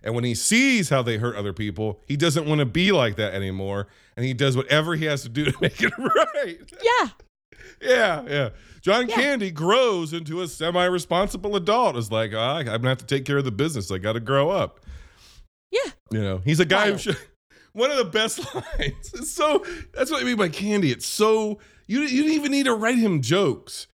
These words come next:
Speaker 1: It was just
Speaker 2: Mm.
Speaker 1: him. He
Speaker 2: Yeah.
Speaker 1: drives his Ferrari or whatever it is right into a pallet of <laughs> groceries
Speaker 2: <laughs>
Speaker 1: on a fucking loading dock.
Speaker 2: Yeah.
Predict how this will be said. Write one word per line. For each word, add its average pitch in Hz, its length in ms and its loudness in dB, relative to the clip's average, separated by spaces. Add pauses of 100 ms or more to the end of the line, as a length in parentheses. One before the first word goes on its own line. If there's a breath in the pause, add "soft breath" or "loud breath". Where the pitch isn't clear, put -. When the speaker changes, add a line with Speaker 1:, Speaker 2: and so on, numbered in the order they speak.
(120)
Speaker 1:
It 165 60 -2
was 175 160 -2
just 160 200 2
Speaker 2:
Mm. 139 40 -6
Speaker 1:
him. 160 540 0 (800 soft breath)
He 151 140 -6
Speaker 2:
Yeah. 220 200 0
Speaker 1:
drives 190 520 2
his 185 160 -4
Ferrari 156 680 0
or 113 100 2
whatever 117 380 4
it 113 80 -4
is 110 360 -2 (420 soft breath)
right 233 380 4
into 226 320 -4
a 180 60 -4
pallet 202 380 -4
of 160 60 -8
<laughs> - 60 -6
groceries - 1080 -4 (140)
Speaker 2:
<laughs> - 560 -8 (320)
Speaker 1:
on 359 100 4
a 330 120 4
fucking 330 500 0
loading 302 560 0
dock. 160 500 -4 (160)
Speaker 2:
Yeah. 247 280 -4